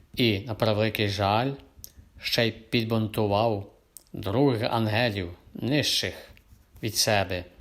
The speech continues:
щоби вони також з гордості зарозумілості самі здобули благодать, яку Бог Отець їм приготовив.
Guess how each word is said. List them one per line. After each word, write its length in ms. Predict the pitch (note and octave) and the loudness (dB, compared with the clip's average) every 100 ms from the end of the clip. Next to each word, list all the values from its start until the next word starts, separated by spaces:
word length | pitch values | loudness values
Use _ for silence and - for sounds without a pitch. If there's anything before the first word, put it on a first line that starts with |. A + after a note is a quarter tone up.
| - - - - - - | -20 -20 -20 -20 -20 -10
щоби 380 | - A#2+ G#2 | -2 0 2
вони 260 | G#2 G#2+ G#2+ | 0 0 -2
також 640 | G#2+ - D#3 D#3 - G2+ | -2 0 2 2 -2 -2
з 120 | - - | -4 -6
гордості 600 | F#2 B2 C3 A#2+ - A2 | 2 2 2 -2 -4 -2
зарозумілості 1000 | A2+ A#2 A2+ A2 E3 E3+ B2 - G2 E2+ - - | 0 0 -2 0 0 2 0 -2 -6 -8 -14 -16
самі 460 | - - A2 E3 D#3 | -8 -4 0 2 2
здобули 600 | G2+ G#2 A#2+ D#3+ C3+ A2 | 0 0 2 2 2 0
благодать, 760 | G#2+ B2 C3+ D#3+ D#3 - - - | 2 2 4 4 2 0 -8 -6
яку 320 | G2+ - C3 | -4 -2 -2
Бог 480 | G#2+ G2+ C3+ B2+ - | 2 4 6 4 -2
Отець 580 | A2 - C3 C3 - - | -4 0 0 -2 -6 -2
їм 140 | A#2 | -2
приготовив. 840 | A2+ G#2+ G#2 G#2 B2+ C3+ F#2+ E2+ | 0 0 0 0 2 2 2 -6